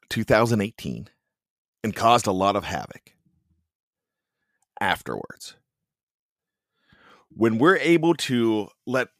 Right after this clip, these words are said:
time heal that wound, we can't erase the fact of what he did as a Pittsburgh Steeler that was good,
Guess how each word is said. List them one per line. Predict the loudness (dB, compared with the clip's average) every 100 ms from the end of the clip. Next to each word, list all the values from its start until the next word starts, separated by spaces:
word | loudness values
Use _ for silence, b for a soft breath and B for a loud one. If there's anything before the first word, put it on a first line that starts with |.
| _ _ _ _ _ _ -6
time | -2 0 0 -2
heal | -8 0 4 6
that | 8 6
wound, | 4 4 4 0 -8 _ _ _ _ _ _ _ _ _ _ _ _ _ _ _ _ _ _ _ _ _ _ _ -2
we | 0
can't | 4 6
erase | 8 8 6 4
the | 0
fact | 4 4 4 0 -14 -8
of | -6
what | -4 -4 -6
he | -8 -10
did | 0 4 4 4
as | 0 -2
a | -4
Pittsburgh | -6 -8 -8 -8
Steeler | -8 -8 -4 -4 -4 -8 -14
that | -12
was | -12 -4
good, | 2 4 4 0